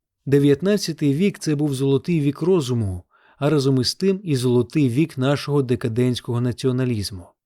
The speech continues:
Шопенгауер, цей найзавзятіший ненависник вольового чинника,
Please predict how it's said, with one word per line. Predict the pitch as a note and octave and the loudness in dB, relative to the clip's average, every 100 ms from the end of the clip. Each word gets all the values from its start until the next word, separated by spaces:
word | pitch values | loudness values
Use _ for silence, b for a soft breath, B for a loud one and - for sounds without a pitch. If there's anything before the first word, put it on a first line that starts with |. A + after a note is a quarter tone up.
| _ _ _ _ - | _ _ _ _ -6
Шопенгауер, | D#3+ D3+ C#3 C3+ G3+ D3 A2+ - _ _ _ | -4 0 2 2 2 0 -4 -12 _ _ _
цей | - F3 | 0 2
найзавзятіший | D3 C#3+ C#3+ C#3+ E3+ D#3+ C3 - C3+ | 4 2 2 2 0 0 -2 -2 0
ненависник | C3+ C#3 C#3+ D#3+ - B2+ A2+ | 2 2 4 2 0 -2 0
вольового | C3 C#3 C3 C3+ B2 | 2 2 4 2 0
чинника, | - - C#3 B2 A2+ A#2+ A2+ | -4 -2 0 2 0 -4 -8